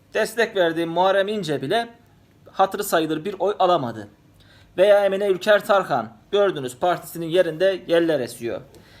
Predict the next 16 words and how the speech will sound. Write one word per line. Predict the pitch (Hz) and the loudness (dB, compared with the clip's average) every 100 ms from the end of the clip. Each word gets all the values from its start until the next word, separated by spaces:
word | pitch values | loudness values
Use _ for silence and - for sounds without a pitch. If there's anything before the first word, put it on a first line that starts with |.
| _ | _
Kaldı | - 208 247 302 | 2 2 2 -4
ki | 220 151 | -4 -4
Kılıçdaroğlu'nun | 170 196 - 254 240 214 170 147 143 | -6 -8 0 2 4 2 0 -4 0
onca | 262 277 254 208 | 2 2 2 2
beceriksizliğine | 208 208 214 - 208 202 254 | 2 0 -2 -4 -10 0 4
rağmen | 254 220 190 165 | 6 4 4 -2
bu | 196 | -4
isimler | 220 - 196 202 | -8 -6 2 2
başarılı | 170 151 160 143 | 2 0 -2 -2
olamadı. | 131 120 113 110 107 - - - - | -2 -2 -6 -10 -12 -20 -20 -20 -20
Şu | - 196 | -2 4
anda | 240 262 | 4 4
ise | 254 - 185 | 0 0 0
Özgür | 165 208 202 | 2 0 0
Özel | 240 208 233 226 | -2 0 -2 2
başarılı. | 202 190 220 208 190 | 2 2 -2 2 0